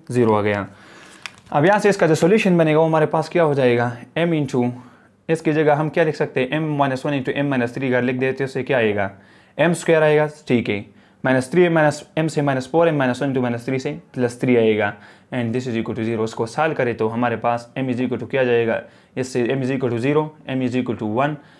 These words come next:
और इससे m is equal to three आ जाएगा। अब रूट्स हमारे पास क्या है, पहले केस को अगर हम देखें रूट्स all different है, डिस्टिंक्ट है। इसका सॉल्यूशन क्या होगा, z will be equal to f one time of y plus m one x। इसको एम वन का नाम दो, इसको एम टू का नाम दो, इसको एम थ्री का नाम दो। तो y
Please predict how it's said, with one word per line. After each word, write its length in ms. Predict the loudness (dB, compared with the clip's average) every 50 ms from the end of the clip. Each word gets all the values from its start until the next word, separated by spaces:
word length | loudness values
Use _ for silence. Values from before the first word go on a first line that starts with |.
| _ _ _ _ -6
और 120 | -6 -4
इससे 260 | -4 -4 -4 -6 -6 -4 -4
m 140 | -4 -4
is 120 | -4 -4 -6
equal 160 | -6 -8 -8
to 120 | -8 -4 -2
three 140 | -2 0 0
आ 80 | 0 -2
जाएगा। 420 | -2 -4 -4 -4 -4 -6 -6 -8 -12 -20 -20 -20 -20 -20 -20 -20 _ _ 2
अब 180 | 4 4 6 4
रूट्स 220 | 4 4 4 2
हमारे 240 | 4 4 4 4 2
पास 240 | 2 2 0 0 2
क्या 160 | 2 2 2
है, 160 | 4 4 2 2
पहले 380 | 2 2 2 4 4 4 2 2
केस 260 | 2 2 2 2 2
को 100 | 2 2
अगर 180 | 2 4 2
हम 160 | 2 2 2 2
देखें 220 | 2 2 2 2
रूट्स 240 | 2 2 0 -2 -2 -2
all 180 | 0 2 2 2 2
different 360 | 0 0 2 0 0 0 -2
है, 160 | -4 -6 -2 0
डिस्टिंक्ट 380 | 0 -2 0 -2 -4 -4 -4 -4
है। 120 | -6 -6
इसका 200 | -4 -2 -2 0
सॉल्यूशन 360 | 0 2 2 2 2 2 0
क्या 160 | 2 2 2
होगा, 180 | 4 4 4 2
z 140 | 4 4 2 2
will 160 | 2 0 0
be 120 | 0 0 0
equal 160 | -2 -2 -4
to 60 | -2 -2
f 180 | -4 -4 -2 0
one 180 | 0 0 0 0
time 220 | 0 0 2 2 2
of 220 | 2 0 0 -2 0 0
y 100 | 2 0 0 0
plus 180 | 0 0 0 0 -2 0
m 140 | 0 2 2
one 120 | 2 2 0
x। 180 | -2 -6 -10 -20 _ -20 -20 -20 -20 _ _ _
इसको 220 | -10 -6 0 0 2
एम 160 | 2 2 2
वन 140 | 2 2 0
का 140 | 0 0 0
नाम 180 | 0 0 2 2
दो, 60 | 0
इसको 220 | 0 0 -2 -2
एम 100 | -2 -2
टू 120 | -2 -2 -2
का 140 | 0 0
नाम 160 | 0 0 0 -2
दो, 60 | -2
इसको 220 | -2 -2 -4 -4
एम 140 | -2 -2 -4
थ्री 160 | -4 -4 -4
का 120 | -4 -4 -4
नाम 220 | -4 -4 -4 -4
दो। 120 | -6 -6 -8 -12 -18 -20 -20 -20 -20 _ _ _
तो 100 | 0 2 2
y 120 | 2 2